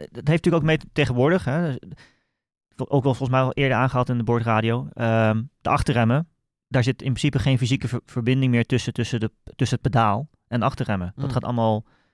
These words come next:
Speaker 1: via elektronica tegenwoordig. En dat, eh, heeft natuurlijk weer mede mee te maken omdat, eh, het hybride systeem daar ook weer meespeelt, het opladen van batterij, noem maar op.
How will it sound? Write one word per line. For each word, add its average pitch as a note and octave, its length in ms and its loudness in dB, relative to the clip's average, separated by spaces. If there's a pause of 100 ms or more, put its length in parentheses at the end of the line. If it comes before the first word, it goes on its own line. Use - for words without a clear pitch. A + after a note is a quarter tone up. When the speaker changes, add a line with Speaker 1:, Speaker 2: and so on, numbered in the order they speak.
(140)
Speaker 1:
via B2+ 140 2
elektronica A2+ 500 0
tegenwoordig. F#2+ 540 -2
En G#2 120 -6
dat, G#2 240 -6
eh, - 60 -10
heeft G2 160 -10
natuurlijk G#2+ 300 -2
weer G#2+ 140 4
mede A#2 200 4
mee A2+ 140 4
te A2 100 -4
maken G#2+ 220 2
omdat, G#2+ 260 -2 (640)
eh, G2+ 380 -2 (140)
het - 120 -6
hybride B2 300 2
systeem A#2+ 320 0
daar A#2 120 0
ook A#2 120 0
weer A#2 160 0
meespeelt, A2+ 640 0
het F#2 140 -12
opladen G#2+ 460 0
van G2 380 -2
batterij, G2 360 -4
noem F#2+ 120 -4
maar F2+ 80 -8
op. - 120 -12